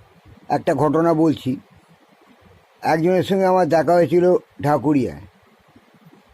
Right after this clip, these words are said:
তাকে বলছি যে, "ভাই, পাকিস্তান আর ভারতের যুদ্ধ বেঁধে গেছে, কি হবে কে জানে।" তা বলছে, "দেখ ভাই, ওই পাকিস্তান, পাকিস্তান আমি কোনোদিন চোখে দেখিনি,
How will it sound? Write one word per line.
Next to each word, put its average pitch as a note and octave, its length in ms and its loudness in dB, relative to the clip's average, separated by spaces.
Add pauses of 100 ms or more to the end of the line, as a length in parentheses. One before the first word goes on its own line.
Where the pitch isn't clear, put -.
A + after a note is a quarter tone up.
(180)
তাকে D3 240 0
বলছি E3 500 2 (880)
যে, B2+ 100 -2
"ভাই, C#3+ 440 0 (1160)
পাকিস্তান D3 760 0 (640)
আর C3+ 180 0
ভারতের C3 520 0
যুদ্ধ C#3 320 0
বেঁধে C#3 260 0
গেছে, G2+ 280 -6 (1000)
কি F3 180 0
হবে B2+ 440 0
কে C3+ 240 -2
জানে।" G2+ 300 -6 (1300)
তা E3 180 2
বলছে, E3 440 0 (340)
"দেখ G3 160 2
ভাই, F#3+ 260 2 (880)
ওই D3 80 -2
পাকিস্তান, E3 460 0
পাকিস্তান F3+ 320 2
আমি F#3 140 -2
কোনোদিন F3 300 -2
চোখে D#3+ 260 0
দেখিনি, G#3 360 2